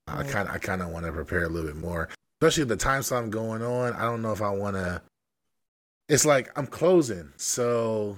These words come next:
Speaker 1: do I gotta start with "You Don't Have to Call"? You, you don't have to call, or can I go into something else? Can I get Be Ready to play that? Um, I don't know, but it is gonna be sixty degrees, so it should be good weather. It should be a lot of foot traffic.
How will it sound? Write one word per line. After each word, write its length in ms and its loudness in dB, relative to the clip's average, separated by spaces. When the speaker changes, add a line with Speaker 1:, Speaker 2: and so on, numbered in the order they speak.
Speaker 1:
do 140 -2
I 80 0
gotta 180 -2
start 320 -2
with 140 -6
"You 60 -4
Don't 100 -6
Have 80 -10
to 80 -20
Call"? 360 -2
You, 80 -2
you 200 -2
don't 100 2
have 120 0
to 60 -12
call, 500 -2
or 960 -2
can 120 -8
I 80 -4
go 160 -8
into 100 -8
something 300 -6
else? 260 0
Can 120 -8
I 40 -4
get 140 -2
Be 100 -2
Ready 220 0
to 80 -2
play 200 2
that? 340 0
Um, 680 -10
I 100 0
don't 100 2
know, 180 -2
but 220 2
it 60 -4
is 140 0
gonna 140 -4
be 100 -2
sixty 320 -4
degrees, 600 -2
so 160 -8
it 40 -8
should 180 -4
be 120 -6
good 180 -6
weather. 400 -2
It 60 -2
should 180 -4
be 60 -2
a 20 -4
lot 140 -2
of 80 -6
foot 200 -6
traffic. 600 -4